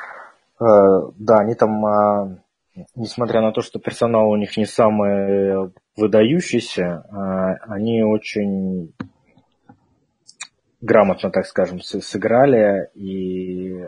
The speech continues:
координатор Аллен у них, я считаю, просто прекрасно отработал последнюю игру. Надеюсь, это не потому, что он все лето готовился именно к игре с Тайтанс, <laughs> а, а потому что в целом у них с-, защита прибавила.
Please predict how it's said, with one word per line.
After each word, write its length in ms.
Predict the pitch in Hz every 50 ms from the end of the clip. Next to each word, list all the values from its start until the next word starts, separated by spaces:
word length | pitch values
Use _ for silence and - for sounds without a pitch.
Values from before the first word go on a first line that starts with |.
| - -
координатор 600 | - - 101 98 98 101 104 107 104 98 - 101
Аллен 340 | 101 104 113 120 120 110 101
у 80 | 98 98
них, 160 | 98 95 90 - - _ _ _ -
я 140 | 101 104
считаю, 400 | 95 - - - - 110 104 98
просто 320 | 98 - 104 98 - - 92
прекрасно 420 | - 92 - 110 104 - - 101
отработал 440 | 92 - 104 104 101 104 101 95 92
последнюю 420 | - 98 - - - 104 95 104
игру. 260 | 107 120 127 139 139 139 _ - - - - - - - - - - - - - - - -
Надеюсь, 280 | - 107 110 117 110 -
это 100 | 110 120
не 60 | 120
потому, 240 | - - - 131 151
что 140 | - - 117
он 80 | 104
все 160 | - - 123
лето 240 | 120 113 110 - 101
готовился 580 | 90 101 98 - 107 98 95 92 - - - 98
именно 340 | 98 95 95 92 92 90 87
к 120 | - -
игре 220 | 92 87 - 95 -
с 80 | -
Тайтанс, 600 | - - 135 139 139 147 139 - - 98 95 -
<laughs> 40 | 131
а, 1700 | 104 98 - - - 131 135 - - 147 139 - - 147 - - - - - - - - - - - - - - 104 104 101 104 101 - - - - - -
а 160 | - 95 98
потому 360 | 92 - 98 - 107 110 113
что 180 | 113 - - 110
в 40 | -
целом 420 | - - - 117 120 123 110 98
у 80 | 95 95
них 160 | 98 107 101
с-, 520 | - - - - 101 92 87 87 87 87 90
защита 360 | 92 95 - - - - 98
прибавила. 460 | 90 - 98 92 87 80 78 78 -